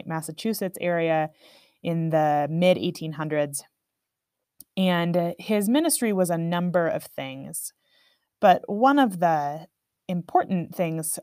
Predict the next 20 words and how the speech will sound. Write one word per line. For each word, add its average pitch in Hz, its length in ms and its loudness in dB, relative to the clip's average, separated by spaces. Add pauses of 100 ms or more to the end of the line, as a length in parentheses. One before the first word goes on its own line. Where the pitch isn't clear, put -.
I 170 80 -8
think, 170 220 -6
to 185 140 -4
lift 175 200 -2
up 175 180 2
in 160 120 -2
this 202 220 -2
moment 156 320 -2
about 151 260 -2
his 165 220 -6
ministry 214 600 0 (360)
is 226 100 4
that 233 160 4
Theodore 311 320 4
Parker's 175 480 -4
ministry 147 640 -6
challenged 208 680 -2 (140)
our 165 640 -2 (1700)
traditional 226 640 0
sense 160 480 -4